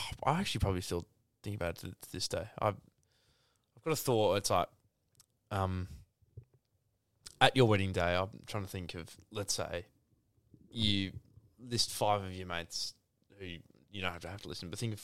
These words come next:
f-, five of your mates and their wedding days. Would you be their best man, and would you be a part of their best man? And it's like, I, not that it's a bad thing at all, but I'm, I'm,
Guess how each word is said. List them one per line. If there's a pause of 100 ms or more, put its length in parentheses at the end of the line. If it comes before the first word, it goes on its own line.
f-, (300)
five
of
your
mates
and (1120)
their
wedding
days. (540)
Would
you
be (280)
their
best
man,
and
would
you
be
a
part
of
their
best
man? (120)
And
it's
like,
I, (1000)
not
that (520)
it's
a
bad
thing
at
all, (180)
but
I'm,
I'm,